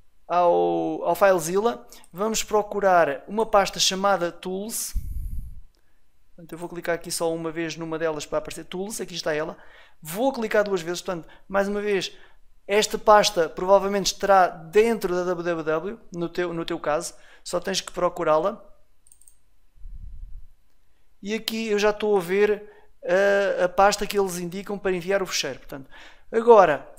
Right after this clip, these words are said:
com esta, com esta visualização,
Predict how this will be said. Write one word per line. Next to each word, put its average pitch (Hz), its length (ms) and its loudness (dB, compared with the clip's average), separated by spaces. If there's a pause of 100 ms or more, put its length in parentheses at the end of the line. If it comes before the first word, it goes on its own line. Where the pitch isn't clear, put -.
com 214 160 -2
esta, 220 600 0 (100)
com 208 120 -2
esta 220 200 -2
visualização, 202 1000 -2